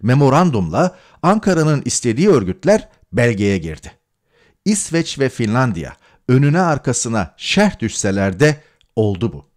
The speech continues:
Bakın Türkiye hiçbir zaman İsveç ve Finlandiya'dan yirmi bir, otuz üç veya yetmiş üç bu kadar kişinin iadesinde samimi olmadı. Tıpkı Gülen'in Amerika'dan iadesinde samimi olmadığı gibi.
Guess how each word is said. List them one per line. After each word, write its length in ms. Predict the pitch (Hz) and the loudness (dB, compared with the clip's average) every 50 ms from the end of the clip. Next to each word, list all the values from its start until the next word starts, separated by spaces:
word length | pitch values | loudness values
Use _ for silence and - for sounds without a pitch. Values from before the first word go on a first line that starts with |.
| _ _ _ _ _ _ _ _ _ _ _ - - | _ _ _ _ _ _ _ _ _ _ _ -12 -6
Bakın 240 | - 135 135 180 165 | -6 -4 -2 -2 -2
Türkiye 380 | 139 - 175 156 147 - 170 165 | -2 -2 -4 -2 0 0 2 2
hiçbir 220 | 151 - - 185 | 2 2 0 -2
zaman 340 | 160 143 151 143 151 147 143 - - | 0 0 0 0 0 -2 -4 -6 -6
İsveç 460 | 190 180 - - 147 160 156 156 - | -4 -4 -4 -4 -4 -6 -6 -4 -4
ve 100 | 151 147 | -6 -4
Finlandiya'dan 800 | 147 - 131 123 127 131 131 123 117 110 98 92 104 98 92 87 | -4 -4 -6 -4 -4 -4 -4 -2 -2 -2 -2 -2 -2 -4 -4 -4
yirmi 420 | 95 110 143 165 160 151 147 135 | -2 0 0 2 2 0 0 0
bir, 160 | 147 151 143 139 - | 0 -2 -2 -2 -4
otuz 300 | 156 147 147 143 123 139 | -6 -4 -4 -6 -4 -4
üç 200 | 156 143 - 127 | -4 -4 -4 -4
veya 220 | 123 117 120 139 | -2 0 0 0
yetmiş 400 | 135 117 101 - - 95 - - | 0 -2 -4 -4 -8 -10 -10 -10
üç 240 | 90 - - - - _ _ - - - - | -12 -14 -14 -20 -20 _ _ -20 -20 -10 -6
bu 120 | 147 190 | -4 -4
kadar 320 | 196 175 143 143 139 127 - | -2 -2 -2 -2 -4 -4 -4
kişinin 380 | - 135 - 135 135 135 117 | -6 -6 -4 -4 -2 -2 -2
iadesinde 760 | 101 117 135 131 120 101 107 - - 120 113 110 135 131 120 - - _ _ | -2 0 0 0 0 -2 -4 -6 -6 -6 -4 -2 -2 -2 -4 -6 -14 _ _
samimi 460 | - - - 156 143 131 120 107 101 90 | -12 -6 -4 -4 -2 -2 -2 -4 -2 -2
olmadı. 360 | 101 131 131 98 82 - - - _ _ - | -2 -2 -2 -4 -6 -10 -14 -20 _ _ -2
Tıpkı 400 | - 240 240 - - 107 95 - - - - _ - | -2 -2 -2 -2 -4 -4 -4 -6 -10 -20 -20 _ -6
Gülen'in 460 | 104 123 185 202 208 170 160 170 165 | 0 0 2 4 4 2 2 0 -2
Amerika'dan 600 | - 120 135 151 180 180 - 135 113 123 110 101 | -4 -2 0 0 0 0 -2 -2 -2 -2 -2 -2
iadesinde 600 | 113 135 135 131 120 123 120 - 127 123 127 131 | -2 -2 -2 -2 -2 -4 -4 -6 -6 -6 -4 -4
samimi 420 | - - 131 117 117 117 110 110 | -4 -4 -4 -4 -4 -2 -2 0
olmadığı 400 | 104 117 143 131 107 85 76 78 | 0 0 0 0 -2 -6 -8 -10
gibi. 220 | 73 71 - - | -18 -20 -20 -20